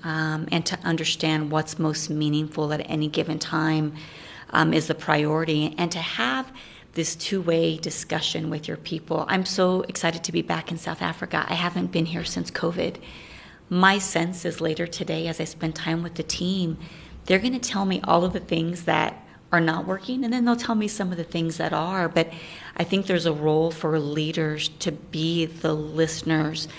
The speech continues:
Um, we've pivoted some of our benefits based on what employees need. So as an example,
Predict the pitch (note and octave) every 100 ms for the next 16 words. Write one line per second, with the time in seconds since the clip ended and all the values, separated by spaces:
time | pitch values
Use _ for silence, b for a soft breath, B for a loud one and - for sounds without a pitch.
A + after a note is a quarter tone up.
0 | B B B - E3+ E3 D#3+ - F3+ F#3+
1 | F#3 - G#3+ A#3+ B3 G#3 G3+ E3 D#3 D#3
2 | - D#3 D#3+ - D#3 - - E3 D#3 D#3
3 | E3 D#3 D#3 D#3+ D3+ - D#3 D3+ - D#3+
4 | D#3 D3+ D3+ - E3+ E3 E3+ D#3+ - D#3+
5 | D#3+ D#3+ D#3 D#3